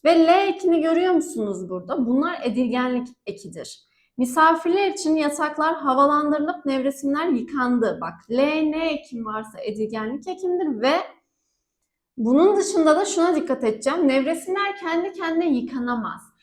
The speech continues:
Biri tarafından yapılma işlemi varsa edilgendir. Aynı şekilde sınıftaki kavga birkaç gün içinde çabucak unutuldu. Şimdi unutulma işlemi biri tarafından yapılması gerekiyor. Biri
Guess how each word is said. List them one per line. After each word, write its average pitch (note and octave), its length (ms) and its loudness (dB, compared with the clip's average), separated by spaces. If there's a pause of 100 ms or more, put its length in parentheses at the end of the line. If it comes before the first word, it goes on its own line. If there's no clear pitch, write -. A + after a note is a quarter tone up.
(180)
Biri D#4+ 400 2
tarafından A#3+ 600 0
yapılma B3+ 480 -2
işlemi G3+ 520 -6
varsa D#4 440 -4 (220)
edilgendir. G#3+ 1000 -4 (240)
Aynı G4 280 4 (120)
şekilde G3 320 -2
sınıftaki D#4 680 -2
kavga C4 460 0
birkaç C4 340 -4 (120)
gün B3+ 100 -6
içinde G#3+ 380 -8
çabucak E4 560 -2
unutuldu. B3+ 720 -2 (180)
Şimdi - 220 -14
unutulma C#4 520 0
işlemi F4+ 500 -2
biri D#4 280 -2
tarafından A#3+ 500 -6
yapılması F#3+ 580 -12
gerekiyor. - 520 -10
Biri D#4 220 -4